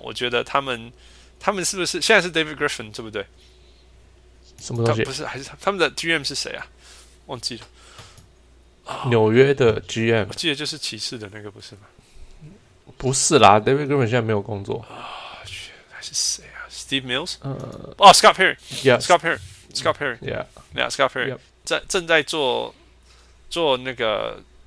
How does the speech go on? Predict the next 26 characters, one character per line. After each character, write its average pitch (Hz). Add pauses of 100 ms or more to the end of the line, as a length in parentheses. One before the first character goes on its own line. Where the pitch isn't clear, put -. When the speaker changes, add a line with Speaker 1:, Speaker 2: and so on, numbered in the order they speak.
(800)
Speaker 1:
重 127
建 143
方 123
向 117
的 -
事 -
情 -
了， - (520)
就 123
是 113 (120)
accumulate 117
Speaker 2:
Yeah。 110
Speaker 1:
assets， - (480)
然 107
后 107
Speaker 2:
Sure。 101
Speaker 1:
get 110
younger， 104 (580)
啊， -
get 107
lots 110
of -
picks - (200)
这 -
样 -
子。 -